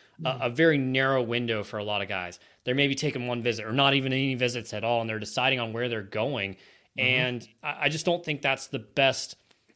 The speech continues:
Speaker 2: approach to that. Yes, you're gonna win your championships based on what you get in your high school recruiting classes, but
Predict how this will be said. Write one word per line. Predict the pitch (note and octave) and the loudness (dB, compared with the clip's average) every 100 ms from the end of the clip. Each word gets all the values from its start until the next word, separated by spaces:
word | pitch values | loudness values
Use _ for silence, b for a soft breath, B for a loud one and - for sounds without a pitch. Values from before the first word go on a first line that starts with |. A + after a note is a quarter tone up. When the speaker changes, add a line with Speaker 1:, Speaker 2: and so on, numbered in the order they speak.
| _ | _
Speaker 2:
approach | C3 - - D3 B2+ - - - | -6 -6 -4 -2 -2 -4 -8 -8
to | G#2 | -8
that. | F#2+ F#2+ b b | -8 -10 b b
Yes, | C#3+ D3+ D#3+ - | 6 6 6 2
you're | D3+ | 2
gonna | F3 | 4
win | D#3 D#3 E3 | 4 4 2
your | D#3 | 0
championships | - C#3+ E3+ D#3 F3+ F3+ | 0 0 -2 0 0 -2
based | - C#3+ D3 D3+ | 2 4 6 4
on | C#3 | 0
what | C3+ C#3 | -2 -2
you | |
get | C3+ | -2
in | B2+ | -4
your | G#2 | -2
high | A2+ | -2
school | - A#2+ | -2 -6
recruiting | G#2+ - A2 G#2 | -8 -6 -6 -6
classes, | A2 G2 - A2+ - b b b b _ | -8 -10 -12 -18 -20 b b b b _
but | D3 C#3 - - | 6 6 4 -8